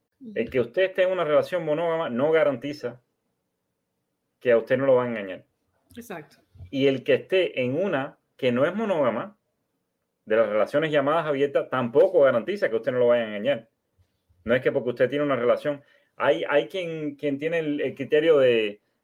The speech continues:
Speaker 2: "No, yo estoy en una relación abierta, pero mi novia no lo sabe". No, usted lo que es un descarado.
Speaker 1: Sí.
Speaker 2: ¿Qué relación abierta de qué?
Speaker 1: <laughs> Exacto.
Speaker 2: La, todas las relaciones abiertas, lo vamos a ver,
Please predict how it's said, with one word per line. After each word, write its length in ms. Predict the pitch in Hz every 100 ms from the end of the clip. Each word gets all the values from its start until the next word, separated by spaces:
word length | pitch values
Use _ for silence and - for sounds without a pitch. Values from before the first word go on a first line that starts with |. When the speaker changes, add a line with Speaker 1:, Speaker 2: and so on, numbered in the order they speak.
| _
Speaker 2:
"No, 160 | 165 196
yo 80 | 139
estoy 180 | 185
en 60 | 180
una 120 | 185
relación 340 | 160 156 - 165
abierta, 320 | 165 180 147
pero 140 | 123
mi 80 | 120
novia 200 | 139 151
no 80 | 143
lo 80 | 131
sabe". 280 | - 107 -
No, 180 | 117 131
usted 200 | 110 123
lo 100 | 135
que 80 | 147
es 60 |
un 80 | 156
descarado. 480 | 156 - 120 101 - _ _ _
Speaker 1:
Sí. 320 | - 190 185 -
Speaker 2:
¿Qué 120 | 175
relación 380 | 139 127 139 127
abierta 260 | 131 127
de 60 | 107
qué? 200 | 104 - -
Speaker 1:
<laughs> 100 | 156
Exacto. 460 | - - - - 127 _ _ - -
Speaker 2:
La, 340 | 120 120 -
todas 260 | 170 196 185
las 100 | 143
relaciones 360 | 147 135 175
abiertas, 300 | 165 175 147
lo 60 | 127
vamos 200 | 143 160
a 40 |
ver, 220 | 151 -